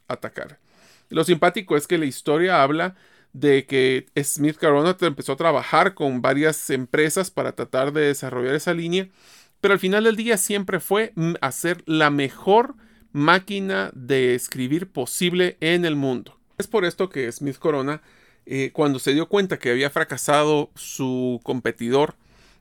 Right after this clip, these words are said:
pues muchas organizaciones, al igual que Smith Corona, lo que hacen es que cuando, eh, entran en un modelo de competencia, pues ellos siempre buscaban regresar a su área de confort, que en este caso eran las máquinas de escribir que sabían hacer,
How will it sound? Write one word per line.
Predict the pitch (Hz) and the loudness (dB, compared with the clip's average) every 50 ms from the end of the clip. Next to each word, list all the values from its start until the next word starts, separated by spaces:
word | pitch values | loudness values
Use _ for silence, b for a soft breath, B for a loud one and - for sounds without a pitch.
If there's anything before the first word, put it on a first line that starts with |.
| b _ | b _
pues | - 151 143 - - - _ - | -4 -4 -4 -4 -8 -12 _ -4
muchas | 170 175 208 - 277 233 | -2 -2 -2 -2 -2 0
organizaciones, | 247 233 214 185 156 135 131 - - 175 170 143 - | 0 0 2 0 -2 -2 -2 -2 0 0 0 -2 -2
al | 131 120 | -2 0
igual | 120 139 143 | 0 0 -2
que | - 160 | -4 -4
Smith | 147 156 156 - - | -4 -4 -4 -4 -4
Corona, | - 170 143 135 139 151 160 | -2 -2 0 0 0 -2 -2
lo | 151 139 123 | -4 -6 -6
que | - 131 143 | -4 -4 -4
hacen | 151 - 185 160 | -4 -4 -6 -6
es | 151 - - | -6 -8 -10
que | - 185 | -14 -18
cuando, | _ - 170 160 156 151 147 139 135 123 135 127 127 131 b b b b b b b b b _ | _ -6 -4 -2 -2 0 0 -2 -2 0 0 0 -2 -2 b b b b b b b b b _
eh, | - 143 139 135 135 139 - _ _ - _ | -6 -4 -2 -2 -2 -2 -6 _ _ -8 _
entran | - 196 220 214 - - 185 160 | 0 0 0 0 0 0 0 0
en | 147 147 156 | 0 -2 -2
un | 175 185 190 196 190 | -2 -2 -2 -2 -2
modelo | 190 180 170 160 147 170 185 196 190 190 190 180 | 0 0 0 0 0 0 0 0 0 0 0 0
de | 156 147 - | 0 -2 -2
competencia, | - 139 135 - - 131 - - 165 170 196 208 202 - 220 208 - | -4 -6 -4 -4 -4 -6 -4 -2 0 0 0 0 -2 -4 -4 -6 -4
pues | 156 - - | -4 -2 0
ellos | 170 190 196 190 | 2 0 0 0
siempre | - 208 190 190 190 170 | -2 -2 -2 0 -2 -2
buscaban | 135 131 131 131 - - - - 185 185 196 202 190 | -2 -4 -6 -6 -8 -8 -2 0 2 2 2 2 0
regresar | 175 147 131 127 120 - - 160 180 | 0 -2 -2 -4 -4 -4 -2 -2 -2
a | 180 | -2
su | - - 135 | -2 -2 0
área | 131 143 151 | 0 0 0
de | |
confort, | - 175 165 - 262 247 208 - | -2 -6 -2 0 2 0 0 -2
que | - 151 | -4 -4
en | 123 | -4
este | 123 - 175 - | -4 -4 -6 -4
caso | - 165 180 185 - 165 | -2 -4 -2 -2 -2 -2
eran | 165 180 196 | -2 -2 -2
las | 190 160 131 | -2 -2 -2
máquinas | 131 131 131 139 - - 147 139 135 | -2 0 -2 -2 -2 -4 -4 -4 -4
de | 123 123 | -4 -6
escribir | - - - 123 131 156 196 214 208 b b b b b b b | -8 -10 -8 -4 -2 -2 -2 -4 -6 b b b b b b b
que | - - 202 | -4 -2 -2
sabían | 202 220 214 214 226 240 233 220 190 | 0 0 -2 0 -2 -2 -2 -2 -2
hacer, | 151 143 - - 175 170 185 185 190 | -4 -4 -2 0 0 0 0 0 -4